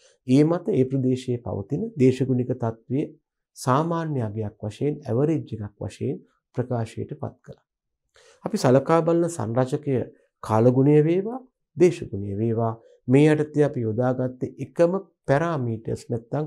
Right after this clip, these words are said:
පරාමිතීන් කීපයක් මොනවද? වර්ෂාපතනය, උෂ්ණත්වය, ආලෝකය, ආර්ද්‍රතාව, සුළඟ. මීට අමතරව ඍජු වායුගෝලීය තත්ත්වයක් නොවුනත් වාෂ්පීකරණය හා උත්සේදනය.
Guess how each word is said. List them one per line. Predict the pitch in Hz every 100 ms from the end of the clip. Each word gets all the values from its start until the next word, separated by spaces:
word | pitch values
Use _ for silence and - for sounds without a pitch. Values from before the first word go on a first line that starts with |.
| 151
පරාමිතීන් | 127 123 131 131 127 123 123
කීපයක් | 120 113 107 147 185 - _
මොනවද? | - 113 117 120 131 - _ _ _ -
වර්ෂාපතනය, | 120 113 113 117 123 151 190 214 _ _
උෂ්ණත්වය, | - - - 127 127 - - - _ _ -
ආලෝකය, | 117 117 135 135 - 214 233 _ _
ආර්ද්‍රතාව, | 104 113 113 120 135 156 220 254
සුළඟ. | _ - 165 - - 156 -
මීට | 123 123
අමතරව | 120 110 139 - 104 104 - _ _ _ -
ඍජු | 127 147 226 - _ _ _ _ _ -
වායුගෝලීය | 123 123 120 123 117 117
තත්ත්වයක් | 117 113 - 110 110
නොවුනත් | 110 113 147 - _ -
වාෂ්පීකරණය | 120 113 - - 110 - 107 110
හා | 104 139
උත්සේදනය. | 226 123 - - 135 -